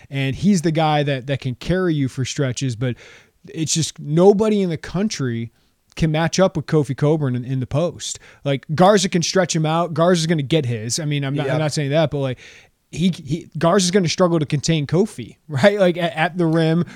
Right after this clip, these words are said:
Speaker 1: rebounding wise, it's just very few college players can match up like him.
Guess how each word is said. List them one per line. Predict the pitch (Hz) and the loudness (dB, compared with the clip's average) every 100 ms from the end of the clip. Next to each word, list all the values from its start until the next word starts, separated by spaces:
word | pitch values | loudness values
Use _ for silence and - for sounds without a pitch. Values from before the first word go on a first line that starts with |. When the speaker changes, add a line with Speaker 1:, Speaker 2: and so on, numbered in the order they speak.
| - | -10
Speaker 1:
rebounding | 131 160 180 160 160 156 147 | 0 2 4 4 2 0 0
wise, | 139 135 139 147 - - - | 0 0 -2 -4 -8 -20 -6
it's | 160 - | -2 0
just | 170 - _ 160 | 0 -2 _ -16
very | 147 156 180 185 | -4 0 2 2
few | 170 - 170 165 156 143 - _ - | 0 -2 0 2 2 0 -4 _ -6
college | - 147 147 139 - | -2 -2 -2 -4 -6
players | - 143 147 139 | -6 -2 -2 -4
can | - 131 | -6 -6
match | 139 131 - | -4 -4 -4
up | 147 139 | -4 -4
like | 127 - | -6 -4
him. | 131 123 | -4 -4